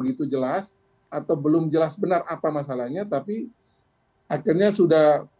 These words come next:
ya, kalau pencegahan saya setuju bahwa mencegah untuk jangan sampai jatuh korban dengan kita menghold berbagai obat tersebut, oke, tapi jangan kemudian, eh,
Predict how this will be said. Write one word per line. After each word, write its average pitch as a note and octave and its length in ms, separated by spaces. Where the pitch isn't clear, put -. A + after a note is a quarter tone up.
ya, C#3+ 160
kalau D#3 240
pencegahan E3+ 320
saya G3 160
setuju D3+ 240
bahwa D#3 240
mencegah E3+ 400
untuk D#3 160
jangan D3+ 240
sampai D3+ 160
jatuh D3+ 160
korban D3+ 240
dengan C#3+ 240
kita C#3+ 180
menghold D3+ 460
berbagai C#3 640
obat C#3 240
tersebut, D3 240
oke, - 320
tapi G#3+ 260
jangan E3 300
kemudian, E3 480
eh, D#3 180